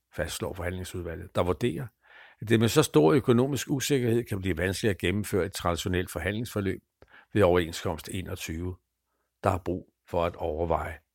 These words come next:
nye veje. Nogle af medlemsorganisationer har meldt ud, at de ønsker at gennemføre overenskomstforhandlingerne, coronakrise eller ej. Det gælder ifølge Arbejdernes Oplysninger, Dansk Sygeplejeråd og Pædagogernes Forbund, B U P L. Citat.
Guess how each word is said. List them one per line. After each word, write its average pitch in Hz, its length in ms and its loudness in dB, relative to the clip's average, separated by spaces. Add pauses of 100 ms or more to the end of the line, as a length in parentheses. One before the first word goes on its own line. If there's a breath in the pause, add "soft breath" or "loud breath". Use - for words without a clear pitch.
(140)
nye 78 360 -6 (160)
veje. 78 360 -10 (840 loud breath)
Nogle 135 300 6
af 120 60 10
medlemsorganisationer 107 1000 2
har 98 80 2
meldt 90 280 0
ud, 120 160 0
at 101 100 -2
de 104 60 0
ønsker 98 360 0
at 85 120 -4
gennemføre 104 480 2
overenskomstforhandlingerne, 87 1000 -2 (500)
coronakrise 87 920 -2
eller 78 160 -6
ej. 71 180 -8 (680 loud breath)
Det 120 120 -2
gælder 127 240 4
ifølge 104 360 2
Arbejdernes 90 560 2
Oplysninger, 92 520 -2
Dansk 98 300 0
Sygeplejeråd 98 720 0
og - 120 -6
Pædagogernes 87 600 0
Forbund, 78 440 -2
B - 100 -14 (120)
U 76 60 -10
P - 100 -8
L. 73 180 -10 (960 soft breath)
Citat. - 440 -6